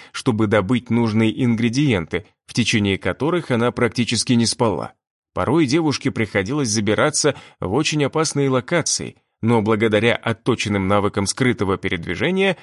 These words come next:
Кара с блеском справлялась с поставленной задачей. Приходилось перестраховываться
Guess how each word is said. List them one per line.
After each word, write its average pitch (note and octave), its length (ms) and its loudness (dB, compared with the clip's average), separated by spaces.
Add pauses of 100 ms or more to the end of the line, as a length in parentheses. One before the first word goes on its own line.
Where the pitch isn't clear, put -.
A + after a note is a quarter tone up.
(220)
Кара G3 320 2
с B2+ 100 -2
блеском B2 500 -2
справлялась G#2 600 0
с - 60 -4
поставленной G2+ 640 0
задачей. - 540 -6 (400)
Приходилось C3 640 2
перестраховываться C#3+ 1000 0